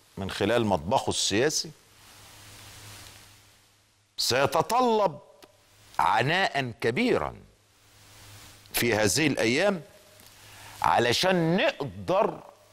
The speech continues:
نعيد بناء الفكر الصحيح لهذه الأمة وهذا الوطن العربي الكبير. نحن لا نعمل، نتكلم عن هذا البرنامج،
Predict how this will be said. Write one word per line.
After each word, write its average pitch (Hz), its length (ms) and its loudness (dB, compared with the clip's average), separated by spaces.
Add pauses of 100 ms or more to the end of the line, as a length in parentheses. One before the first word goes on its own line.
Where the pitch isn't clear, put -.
(580)
نعيد 123 640 0
بناء 127 440 0
الفكر - 540 -2
الصحيح - 760 0 (1120)
لهذه 95 540 0
الأمة 127 540 -2 (960)
وهذا 120 720 2
الوطن 107 720 -2
العربي 101 840 0
الكبير. 78 400 -12 (760)
نحن 240 300 2
لا 254 100 2
نعمل، 208 540 0 (1200)
نتكلم 170 260 2
عن 110 120 4
هذا 131 240 2
البرنامج، 135 580 -2